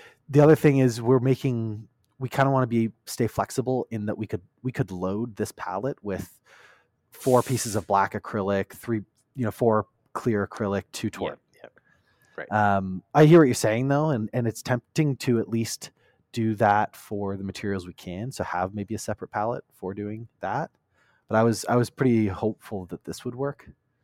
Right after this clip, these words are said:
Speaker 2: Well, I mean, it's not really a big deal 'cause you can just run all that stuff through the chop saw. Like, it's, it's, you know, put a stop on your, on your saw and
Speaker 1: Mm-hmm.
Speaker 2: zip, zip, zip. Like, it's pretty, it's pretty quick to make
Speaker 1: Yeah.
Speaker 2: blocks. Um,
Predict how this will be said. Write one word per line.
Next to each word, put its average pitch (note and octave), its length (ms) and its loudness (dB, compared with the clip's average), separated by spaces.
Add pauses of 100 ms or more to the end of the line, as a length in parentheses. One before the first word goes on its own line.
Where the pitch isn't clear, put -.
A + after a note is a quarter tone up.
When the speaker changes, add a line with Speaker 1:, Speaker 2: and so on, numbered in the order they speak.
(720)
Speaker 2:
Well, C#4+ 100 6
I C#4+ 40 6
mean, D4 140 0
it's - 120 -8
not E4 120 2
really B2+ 160 4
a A2 40 0
big G#2 160 -2
deal G#2 200 0
'cause G2+ 180 -10
you A2 60 -10
can A#2 140 -6
just G#2 160 -8
run F2 160 -2
all E2+ 100 -8
that D#2+ 140 -8
stuff - 220 -8
through F2 180 -14
the - 60 -20
chop - 260 -12
saw. - 260 -18 (200)
Like, - 160 -10
it's, - 120 -18 (160)
it's, - 260 -16
you G#2 100 -14
know, D2 140 -14 (180)
put G2 100 -6
a D#2+ 80 -6
stop - 360 -4
on E2 140 -10
your, D2+ 300 -14
on F2 120 -12
your C#2 100 -14
saw G2 340 -4
and D#2 180 -10 (200)
Speaker 1:
Mm-hmm. F#2+ 320 -8 (100)
Speaker 2:
zip, - 200 -16
zip, - 220 -16
zip. G2 260 -12
Like, - 160 -12
it's - 100 -20
pretty, F2+ 200 -16 (220)
it's - 100 -20
pretty F#2 180 -12
quick - 240 -12
to C#2 260 -16 (920)
make G2+ 320 -16 (200)
Speaker 1:
Yeah. A2+ 360 2
Speaker 2:
blocks. - 220 -14 (600)
Um, A#2 460 2